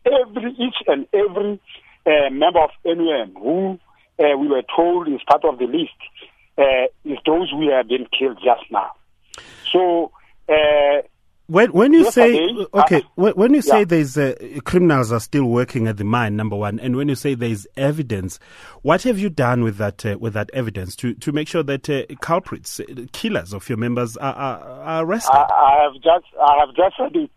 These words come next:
Speaker 1: now
Speaker 2: Mm.
Speaker 1: that cases were opened against those people,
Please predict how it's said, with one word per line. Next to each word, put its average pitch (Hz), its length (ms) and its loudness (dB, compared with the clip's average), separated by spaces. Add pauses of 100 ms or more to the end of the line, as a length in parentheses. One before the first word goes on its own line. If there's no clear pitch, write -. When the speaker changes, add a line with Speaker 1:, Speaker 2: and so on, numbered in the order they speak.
(140)
Speaker 1:
now 135 520 0 (160)
Speaker 2:
Mm. 139 140 2
Speaker 1:
that 151 180 2
cases 175 360 -2
were 156 200 2
opened - 560 -4
against 139 440 0
those 170 240 -2
people, 135 340 -6